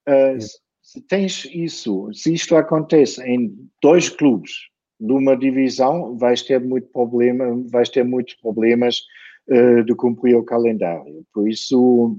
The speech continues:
Speaker 1: isso foi mesmo um pequeno primeiro passo na direção certa. Eh, eu acho que tem que se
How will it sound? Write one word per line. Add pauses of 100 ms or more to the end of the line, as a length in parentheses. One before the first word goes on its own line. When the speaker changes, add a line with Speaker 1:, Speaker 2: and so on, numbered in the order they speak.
(140)
Speaker 1:
isso
foi
mesmo
um (280)
pequeno
primeiro
passo (240)
na
direção
certa. (560)
Eh, (220)
eu
acho
que (140)
tem
que
se